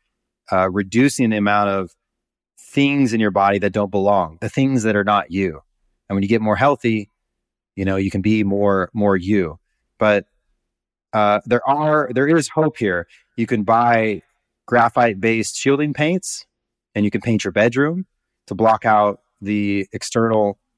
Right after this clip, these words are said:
radiation from coming in. You can use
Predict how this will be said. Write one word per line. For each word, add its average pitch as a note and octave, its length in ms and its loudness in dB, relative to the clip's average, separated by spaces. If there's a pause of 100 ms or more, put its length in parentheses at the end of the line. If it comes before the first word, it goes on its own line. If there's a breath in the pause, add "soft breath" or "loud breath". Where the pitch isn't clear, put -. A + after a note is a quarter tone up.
(120)
radiation A2 680 0
from A#2 160 -4
coming A2 280 0
in. D3+ 260 -4 (640)
You A2+ 100 0
can A#2 140 0
use A2 420 -2